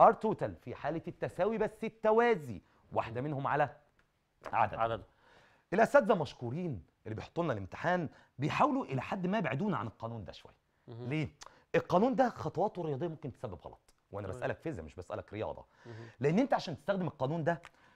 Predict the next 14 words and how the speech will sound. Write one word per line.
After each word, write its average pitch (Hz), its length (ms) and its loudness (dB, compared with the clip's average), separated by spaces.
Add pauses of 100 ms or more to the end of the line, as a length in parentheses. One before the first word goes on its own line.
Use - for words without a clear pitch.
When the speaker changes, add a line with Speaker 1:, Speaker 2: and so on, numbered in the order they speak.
(140)
Speaker 1:
لازم 123 480 0 (160)
أنت 147 140 -2
بتجيب 147 260 -2
حضرتك - 380 -4 (120)
واحد 131 300 -2
على 123 220 0 (640)
ار 92 100 0
توتال. 98 520 -6
Speaker 2:
تمام. 120 260 -10
Speaker 1:
فبعد 131 320 2
ما 135 60 0
أخلص 285 420 4
عملية 143 300 -2
الجمع 139 360 -2